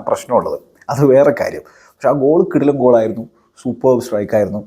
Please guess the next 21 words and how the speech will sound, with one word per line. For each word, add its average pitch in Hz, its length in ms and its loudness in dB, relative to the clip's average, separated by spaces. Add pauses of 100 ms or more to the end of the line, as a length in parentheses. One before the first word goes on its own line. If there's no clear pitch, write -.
(1080)
അപ്പോൾ 170 160 0
ഞാൻ 185 140 4
പറഞ്ഞു 208 160 0
വരുന്നത് 214 260 2
ഇതാണ്, 143 200 4 (840)
ആ, 117 260 -6 (320)
പുതിയ 143 220 4 (100)
ഐഡിയാസ് 156 400 4 (600)
ഈ 131 180 -6
ടീമിലേക്ക് 127 400 0
ഇൻസ്റ്റിൽ 117 260 -4
ചെയ്യേണ്ട 127 220 0
സമയമായിട്ടില്ലേ 117 1300 -4 (380)
എന്നുള്ളതാണ്. 76 380 -4
അപ്പോൾ - 240 -6
ഫ്രഞ്ച് 110 240 0
ഫെഡറേഷൻ 120 440 2
ഏത് 117 160 2
രീതിയിലാണ് 113 360 0
ചിന്തിക്കുന്നത് 104 360 -2
നമുക്കറിയില്ല. 92 500 -4